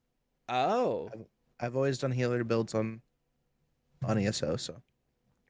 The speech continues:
Speaker 1: I say my, uh, the one I was working on before I had issues was a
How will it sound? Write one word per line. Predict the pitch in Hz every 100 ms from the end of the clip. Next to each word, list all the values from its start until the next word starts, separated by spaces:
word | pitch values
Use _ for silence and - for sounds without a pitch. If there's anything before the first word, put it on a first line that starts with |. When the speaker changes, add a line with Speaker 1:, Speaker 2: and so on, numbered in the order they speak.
| - _ _ -
Speaker 1:
I | 143
say | - 139
my, | 139 143 147 147
uh, | 143 139 135 131 123 - _ _ _ -
the | 143
one | 180
I | 208
was | 156
working | 143 156 160
on | 139 131
before | 123 135 127
I | 123
had | 127 117
issues | 120 - 120 113
was | 113 113 110 -
a | 113 110 107 - - -